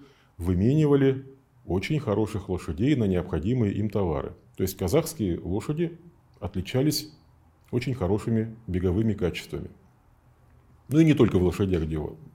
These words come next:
Ещё и масса других товаров, которые успешно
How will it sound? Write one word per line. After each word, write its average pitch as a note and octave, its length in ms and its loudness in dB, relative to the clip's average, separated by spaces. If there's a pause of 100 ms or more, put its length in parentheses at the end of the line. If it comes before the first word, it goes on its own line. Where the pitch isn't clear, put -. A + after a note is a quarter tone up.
(120)
Ещё - 240 -2
и A2 40 2
масса G#2+ 260 0
других F#2+ 340 0 (480)
товаров, C#3 360 2
которые A2 360 0
успешно A#2+ 560 0